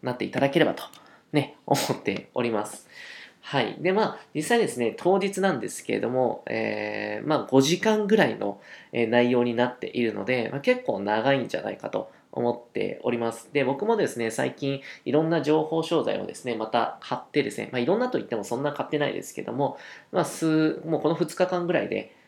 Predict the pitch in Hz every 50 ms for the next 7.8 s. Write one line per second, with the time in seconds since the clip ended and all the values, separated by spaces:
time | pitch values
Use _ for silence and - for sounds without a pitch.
0 | _ - 135 - 165 160 160 156 127 104 110 120 120 120 123 - - 127 135 -
1 | - - 147 127 110 98 98 - - 117 107 104 - - - - - - - -
2 | 123 123 120 - 123 113 - - - 131 - - 123 127 127 - - - 110 104
3 | 101 - 95 - - - - - - - - - 131 131 117 104 98 101 98 98
4 | - 120 127 120 113 95 92 92 95 95 95 98 101 98 - - 131 156 190 196
5 | 196 - - - - - - - 127 113 104 107 - - 180 175 131 110 - -
6 | 151 143 151 143 - 143 139 139 135 143 135 - - 107 98 98 95 95 95 101
7 | 101 - - - 117 107 107 110 139 156 139 113 120 147 156 -